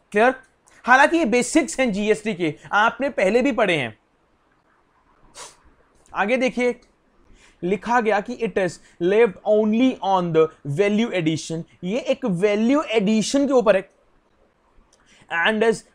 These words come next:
collected on goods and services at each point of sale in the supply line। याद रखें,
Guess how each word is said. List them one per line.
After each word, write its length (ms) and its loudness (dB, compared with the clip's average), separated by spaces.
collected 540 2
on 200 0
goods 320 2
and 240 -4
services 560 -4
at 120 -6
each 300 -6
point 280 -6
of 140 -2
sale 380 2
in 160 -6
the 140 -4
supply 420 -6
line। 240 -8
याद 380 6
रखें, 520 0